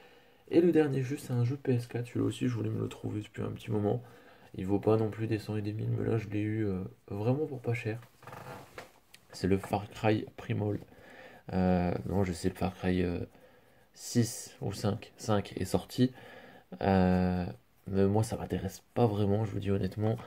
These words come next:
Justement, celui-là m'intéressait parce que c'est vraiment différent des autres Far Cry. J'ai joué beaucoup au trois.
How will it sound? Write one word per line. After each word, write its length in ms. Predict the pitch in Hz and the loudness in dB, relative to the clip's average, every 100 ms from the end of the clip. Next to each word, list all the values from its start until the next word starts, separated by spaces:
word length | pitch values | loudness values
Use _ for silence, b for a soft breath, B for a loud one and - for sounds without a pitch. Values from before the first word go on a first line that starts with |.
| B B B | B B B
Justement, 400 | 98 - 120 120 | -4 2 4 4
celui-là 320 | 120 117 123 | 2 0 2
m'intéressait 460 | 127 120 110 110 - | 2 2 -2 -4 -8
parce 200 | - 117 | -12 -12
que 100 | - | -12
c'est 300 | - - - _ _ _ _ _ _ - | -12 -10 -10 _ _ _ _ _ _ -12
vraiment 340 | 101 117 135 | -4 0 0
différent 600 | 113 117 - 120 120 120 - _ _ _ - | 0 -4 0 2 2 0 -4 _ _ _ -2
des 160 | 98 | 0
autres 120 | 110 | 0
Far 140 | - 104 | -2 -2
Cry. 180 | - 120 | 2 4
J'ai 120 | 101 | 4
joué 180 | 98 107 | 2 0
beaucoup 320 | 107 - 123 | 0 2 2
au 40 | |
trois. 380 | 101 - 104 120 | 2 6 6 6